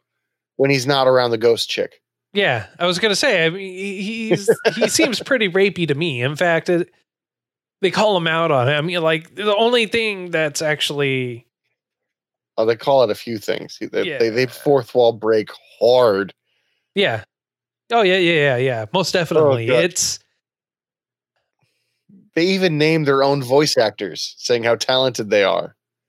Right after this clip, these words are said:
Speaker 1: "My voice actor is this talented." And they do a cutscene where they just, like, flash the credentials of that voice <laughs> actor.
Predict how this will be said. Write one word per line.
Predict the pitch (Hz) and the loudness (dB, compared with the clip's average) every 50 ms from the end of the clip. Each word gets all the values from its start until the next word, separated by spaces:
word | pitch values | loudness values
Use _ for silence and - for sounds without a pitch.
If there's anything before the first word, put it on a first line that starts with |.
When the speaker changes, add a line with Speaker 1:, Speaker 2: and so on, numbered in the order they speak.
| _ _ _ _ _ _ _ | _ _ _ _ _ _ _
Speaker 1:
"My | - 185 208 | 0 0 2
voice | 170 160 185 185 160 - | 4 2 2 2 2 2
actor | 123 110 - - 107 | 0 0 0 -2 -2
is | 107 104 101 | -2 -2 0
this | 110 165 180 - | 0 -2 -4 -2
talented." | - - 143 135 123 113 101 107 90 _ _ _ _ _ _ _ _ - | -2 -2 0 0 0 0 -2 -2 -4 _ _ _ _ _ _ _ _ -2
And | 120 127 | 0 2
they | 131 131 | 2 2
do | 131 135 139 131 | 2 4 2 2
a | 120 - | 2 0
cutscene | - - 185 170 151 - - 135 120 120 120 117 113 _ _ _ _ - | 0 0 0 0 0 -2 -4 -4 -2 -2 -2 -4 -6 _ _ _ _ -2
where | - 123 120 | 2 2 4
they | 120 120 | 4 4
just, | 113 110 117 - - | 0 -2 -6 0 2
like, | 120 113 - | 2 0 0
flash | - - - 131 139 135 135 135 135 - - - - _ _ _ - | -4 -10 -4 -2 0 0 2 0 0 0 -2 -2 -4 _ _ _ -8
the | - | -4
credentials | - 135 135 123 135 139 147 139 - 131 123 117 101 - - - | 0 0 0 2 2 2 2 2 2 0 0 0 -2 -6 -4 0
of | - 127 131 123 113 95 | 2 2 2 2 0 -2
that | - 131 127 117 | 0 0 0 0
voice | 104 123 147 147 - - - | 2 0 0 0 0 0 -2
<laughs> | |
actor. | - - - _ - 196 190 - - 180 226 - | -2 -2 -2 _ -4 -2 -2 -2 0 -2 -2 -2